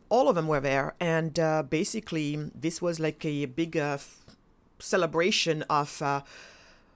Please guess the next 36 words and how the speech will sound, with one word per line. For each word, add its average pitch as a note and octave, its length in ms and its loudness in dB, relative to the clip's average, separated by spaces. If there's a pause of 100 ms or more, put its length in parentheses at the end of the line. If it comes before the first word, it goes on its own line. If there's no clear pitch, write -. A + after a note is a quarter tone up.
s-, - 180 -6
Marxist F3 460 2
socialism, D3 760 0 (260)
and D#3+ 300 0
that D#3+ 280 0
this E3 220 0
is D#3+ 140 -4
the D#3 80 -2
way D3+ 220 4
forward, D#3+ 640 2
and D3+ 100 -4
this D#3 120 2
is - 80 2
what C#3 180 -4
we're C#3+ 60 -6
gonna D3 140 -2
do. C3+ 240 -4 (600)
And G3+ 180 4
so, G3 340 8
um, F3 300 6
this F#3+ 220 0
is A3+ 180 -2
how, G3+ 160 2
sadly, F#3 640 -2 (160)
many F3 380 0
African E3+ 420 -4
nations D#3 480 -4
started E3 400 0
on D3+ 120 -4
their C#3+ 160 -2
journey D3+ 380 -2
to D3+ 140 -4
so-called, D3 600 -2 (100)
uh, C#3+ 220 -4
freedom E3+ 540 -2 (680)
with D3+ 480 -6